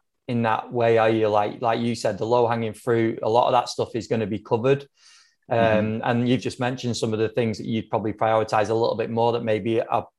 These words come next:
Speaker 1: possibly underused in certain programs. Um, but yeah, no, it's, I think it's really interesting because it, I just think it's important for us to, to cover that because players want that sort of individual approach. But what I was gonna ask as well is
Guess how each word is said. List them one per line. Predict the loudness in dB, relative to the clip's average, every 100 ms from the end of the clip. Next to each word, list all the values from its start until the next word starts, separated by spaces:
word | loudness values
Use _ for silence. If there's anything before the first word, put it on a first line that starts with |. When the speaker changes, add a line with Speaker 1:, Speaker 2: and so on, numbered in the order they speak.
| _
Speaker 1:
possibly | 0 0 0 2 2
underused | 0 -4 -4 0 0 -2 -4
in | -6
certain | -4 -2 -2 -2
programs. | 2 4 4 2 -4 -6 -10 -14 -20 -20 -20 -20 _ 0
Um, | 4 6 6 4 0 -4 -8 _ _ 0
but | 4
yeah, | 6 6 4
no, | 4 4
it's, | 2 -4 -2
I | 0
think | 0 -2
it's | 0
really | 2 2
interesting | 0 -2 -2 -4 -6
because | -2 0 0
it, | -2
I | -2
just | -4 -4
think | -4 -4
it's | -4
important | -2 4 4 4 2 -2
for | -4
us | -4 0
to, | 0 0 -4
to | -8
cover | 0 2 4
that | 2 0
because | -4 -4 -4 -6 -14 -20 -20 _ _ _
players | 4 6 6 4
want | 4 4 4
that | 0 -2
sort | -2 -2
of | 0
individual | -2 -2 -4 -4 -2 -2
approach. | 2 2 2 0 -12 -18 _ _ _ 0
But |
what | 6 8
I | 8
was | 6
gonna | 2 4
ask | 6 4 0
as | -8 0
well | 4 4
is | 2 -2 -8